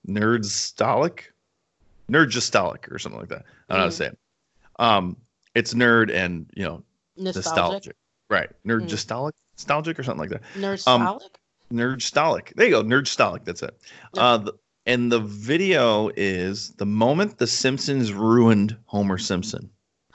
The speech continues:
Speaker 2: <gasps>
Speaker 1: It's a really interesting video. It kind of breaks down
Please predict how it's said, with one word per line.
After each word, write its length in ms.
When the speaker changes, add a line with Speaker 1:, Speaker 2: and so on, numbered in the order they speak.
Speaker 2:
<gasps> 360
Speaker 1:
It's 200
a 80
really 560
interesting 720
video. 640
It 140
kind 300
of 100
breaks 360
down 460